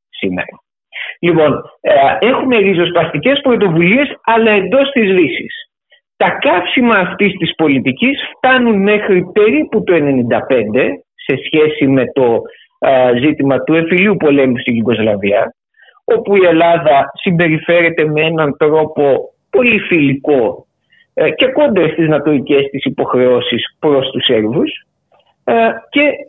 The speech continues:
αρχίζει να ξεθεμελιώνεται πια, ε, από το ενενήντα έξι και μετά, όταν ο επελάβων εξυγχρονισμός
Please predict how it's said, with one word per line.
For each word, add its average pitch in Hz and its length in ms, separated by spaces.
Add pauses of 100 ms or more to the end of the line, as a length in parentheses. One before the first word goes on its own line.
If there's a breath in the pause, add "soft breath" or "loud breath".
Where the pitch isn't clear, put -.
(280)
αρχίζει 233 600
να 233 220
ξεθεμελιώνεται 190 1160
πια, 156 640 (340)
ε, - 180
από 196 220
το 190 100
ενενήντα 165 220
έξι 214 240
και 175 120
μετά, 165 440
όταν 226 240
ο 214 40
επελάβων 180 720
εξυγχρονισμός 139 1000